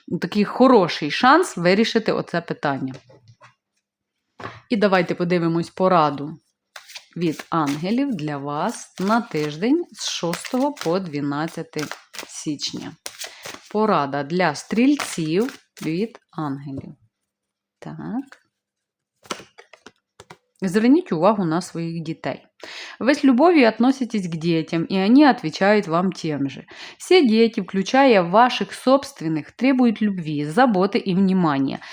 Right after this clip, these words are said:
Мы способны очистить и открыть ваше сердце, чтобы вы могли уделять им ещё больше времени и энергии,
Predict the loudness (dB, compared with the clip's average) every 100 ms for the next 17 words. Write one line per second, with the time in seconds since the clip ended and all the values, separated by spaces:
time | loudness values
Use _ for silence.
0 | -16 -4 4 4 4 0 4 6 6 6
1 | 2 0 -2 0 0 -2 -2 -2 -2 -2
2 | -2 0 -2 -2 -4 -6 2 2 2 -4
3 | -2 0 2 6 6 6 2 0 0 0
4 | 4 6 4 2 -2 -4 -4 -6 -4 2
5 | 2 0 -6 -4 -2 2 4 4 0 -4
6 | -2 2 4 4 2 -2 -6